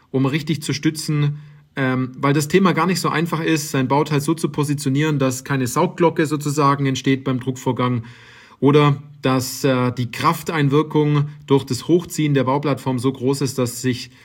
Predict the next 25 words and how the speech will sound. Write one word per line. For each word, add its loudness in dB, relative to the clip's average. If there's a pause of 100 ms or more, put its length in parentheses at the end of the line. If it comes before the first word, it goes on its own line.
(200)
sozusagen -2
das -4
Bauteil 0
dort, -2 (340)
äh, 0
dann -2
von -2
der 2
Bauplattform, 2 (420)
ähm, 0 (880)
ab-, -2
ablöst. 2
Da -6
gibt's -2
ganz -2
viele 2
Probleme. 0 (140)
Ich -8
möchte 2
jetzt -2
nicht 2
auf -2
alle 4
Probleme 0
eingehen, 2